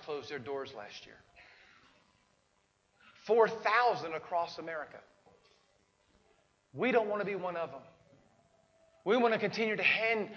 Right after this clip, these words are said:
the legacy of what we've experienced and what we've come to know through this fellowship called Churches of Christ to the next generation. But it will not happen because of better preaching.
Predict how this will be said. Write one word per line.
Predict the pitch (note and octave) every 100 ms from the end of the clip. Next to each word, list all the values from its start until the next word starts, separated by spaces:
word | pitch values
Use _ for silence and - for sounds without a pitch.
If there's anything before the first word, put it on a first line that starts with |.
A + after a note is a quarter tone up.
| -
the | E3+
legacy | D#3+ G3+ A3+ A3 - G3+
of | E3
what | F#3 F3+
we've | A#3 A3+
experienced | G#3 - G#3 G3+ E3
and |
what | F3+
we've | F3+ F3
come | - G#3
to | F#3
know | F3 F#3 F#3 E3+ - - -
through | A3+
this | F3+ A3 -
fellowship | - A#3 A#3 A#3 F3+
called | - G3+
Churches | D#3+ G3+ F3 E3+ D#3
of |
Christ | - E3+ D3+ - - - -
to | -
the | G3+
next | G3+ A3 A#3+ -
generation. | G#3+ G3 E3+ F3 - C3 - - - - - - A2
But | G#3 G#3+
it | G#3+ - - -
will | D#3+ G#3 D4
not | C4+ C4+
happen | A#3 G#3+ - C3+
because | C3+ - F3+ D3+
of | C#3
better | F#3 F3
preaching. | F3+ F3 -